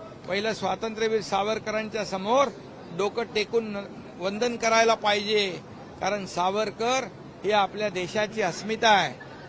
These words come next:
त्यांच्यावर वाकडं बोलणं, त्यांच्यावर आरोप करणं, शिव्याशाप देणं, हे कुठलं हिंदुत्व आहे? आणि हे निमूटपणे सहन करणं,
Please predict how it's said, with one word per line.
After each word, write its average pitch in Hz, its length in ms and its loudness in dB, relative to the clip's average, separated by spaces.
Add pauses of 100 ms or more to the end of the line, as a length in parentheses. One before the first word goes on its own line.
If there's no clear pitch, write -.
(120)
त्यांच्यावर 214 680 4
वाकडं 202 440 0
बोलणं, 226 440 0 (460)
त्यांच्यावर 208 360 4
आरोप 208 360 6 (120)
करणं, 247 420 2 (520)
शिव्याशाप 226 560 4
देणं, 208 480 0 (540)
हे 202 120 2
कुठलं 208 340 -2
हिंदुत्व 208 480 0
आहे? 180 380 4 (380)
आणि 190 220 2
हे 202 120 0
निमूटपणे 214 640 -2
सहन 220 400 0
करणं, 208 480 0